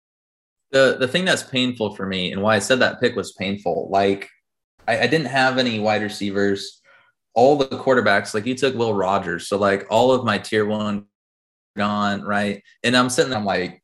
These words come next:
"Damn," because Marvin Harrison went three picks before Rashee Rice. And, like,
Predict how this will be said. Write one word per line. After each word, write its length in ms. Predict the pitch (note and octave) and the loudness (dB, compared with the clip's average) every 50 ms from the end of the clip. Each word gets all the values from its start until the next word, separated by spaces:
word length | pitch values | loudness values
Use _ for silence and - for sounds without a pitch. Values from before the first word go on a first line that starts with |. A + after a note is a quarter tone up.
| _ _ - | _ _ -14
"Damn," 400 | - C3+ D3+ D3+ A#2 F#2 F2+ F2+ - - - - | -12 -8 -4 -2 -2 -2 -2 -6 -10 -16 -14 -6
because 480 | - A#2 A#2 C3+ B2+ B2 G#2+ - - G2+ | -6 -2 2 4 4 4 2 -2 -6 -2
Marvin 320 | A#2+ C#3+ E3 D#3+ D3+ C3 | 0 0 0 0 -2 -2
Harrison 520 | B2+ C#3 C#3+ C#3 C3+ - - G#2+ G2+ - | -2 -2 -2 -2 -4 -4 -6 -6 -6 -6
went 300 | - G#2+ G#2 G2+ - - | -4 -4 -4 -4 -4 -8
three 200 | - - B2+ D3 | -4 0 0 0
picks 300 | D3 D3+ D#3+ C3+ B2 - | 2 2 2 0 0 -2
before 380 | - G2+ G2 - - A2+ G#2+ F#2+ | -6 -8 -6 -4 -2 0 0 2
Rashee 300 | G2 G2+ G2+ - - F2 | 2 0 0 -2 -6 -4
Rice. 380 | F2 F2 D#2+ - - - - - | -2 -2 -2 -2 -4 -8 -10 -8
And, 160 | F#2 G#2 G#2+ | -6 -4 -2
like, 360 | G#2+ G#2 G2+ G2 F2+ - - | 0 0 0 -2 -2 -6 -12